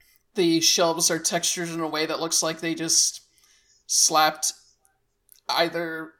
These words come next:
photos or pictures made to look very similar to photos on these surfaces, and right next to them is this tall dolphin wearing socks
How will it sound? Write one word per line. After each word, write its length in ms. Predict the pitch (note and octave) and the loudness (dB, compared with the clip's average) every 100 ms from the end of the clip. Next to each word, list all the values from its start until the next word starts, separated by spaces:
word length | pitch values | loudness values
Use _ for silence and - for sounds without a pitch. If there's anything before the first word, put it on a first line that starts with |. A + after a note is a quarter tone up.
| _ _ _ _ _ - | _ _ _ _ _ -18
photos 720 | - D#3 F3+ G3 G3+ F#3+ - | -2 0 0 0 0 0 -2
or 500 | D#3+ D#3 D3+ D3+ - | 0 0 0 -4 -8
pictures 420 | F#3 - F3 D#3 | -8 -6 -6 -6
made 200 | D#3 D#3+ | -4 -4
to 100 | F3 | -2
look 200 | E3 D#3+ | -2 -2
very 500 | E3 D#3+ D#3 D#3+ D#3+ | -6 -4 -4 -4 0
similar 440 | - - E3+ D3 C#3 | 2 2 0 -6 -6
to 120 | D#3 | -8
photos 680 | - D3 A#2 C3+ C3+ - - | -4 -6 -4 -8 -4 -4 -4
on 160 | D#3+ D3 | -6 -6
these 160 | C#3+ - | -2 -2
surfaces, 800 | C#3 C3 C3 A#2+ A#2+ D#3 - - | -2 -4 -2 -2 -2 -2 -2 -4
and 500 | D#3+ C3+ B2+ E3 E3 _ _ - _ _ | -10 -8 -8 -10 -10 _ _ -20 _ _
right 200 | E3 D#3+ | -2 0
next 280 | D#3+ D#3+ - | 0 0 -2
to 60 | D#3 | -2
them 180 | D3+ | -6
is 160 | D#3 D#3 | -4 -4
this 460 | D#3+ - - - _ _ _ _ _ _ _ _ _ E3+ | 0 0 0 -2 _ _ _ _ _ _ _ _ _ -6
tall 360 | - E3+ F3 - | 0 4 4 2
dolphin 540 | F3+ E3+ E3+ E3 D#3 | 4 4 4 -6 -4
wearing 340 | D#3 D#3 D3+ D3+ | -6 -6 -6 0
socks 840 | - C#3+ C#3+ - - - - | 2 4 2 0 -2 0 -2